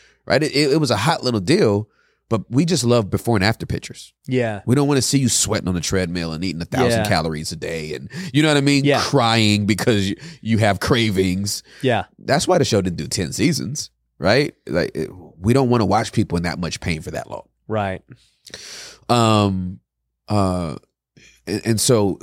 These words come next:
Speaker 1: if we can normalize the process of sanctification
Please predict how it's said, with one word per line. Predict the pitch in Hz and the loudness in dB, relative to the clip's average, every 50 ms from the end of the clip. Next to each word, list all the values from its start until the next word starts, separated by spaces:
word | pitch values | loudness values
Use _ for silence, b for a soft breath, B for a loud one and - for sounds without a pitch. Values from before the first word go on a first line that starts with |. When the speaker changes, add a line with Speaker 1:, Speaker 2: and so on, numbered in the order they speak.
| - - | -4 -2
Speaker 1:
if | 107 101 - | -2 0 2
we | 127 143 | 0 0
can | 147 - 143 104 95 | 2 2 0 0 0
normalize | 90 101 110 127 123 104 95 92 90 87 90 87 87 87 - - - _ _ _ _ _ _ _ _ _ _ _ _ _ _ _ _ _ _ _ _ _ _ _ _ _ _ _ _ _ _ _ _ _ - | 0 2 2 2 2 2 2 2 2 2 0 0 -2 -2 -4 -6 -6 _ _ _ _ _ _ _ _ _ _ _ _ _ _ _ _ _ _ _ _ _ _ _ _ _ _ _ _ _ _ _ _ _ -18
the | - | -14
process | - - - - 95 95 90 - 101 87 - | -8 -6 -2 0 2 2 2 2 0 0 0
of | 80 | -2
sanctification | - - 87 90 - - - - - - - - - - - - 104 | -2 -4 -4 -4 -6 -8 -12 -8 -6 -6 -6 -4 -6 -8 -8 -10 -14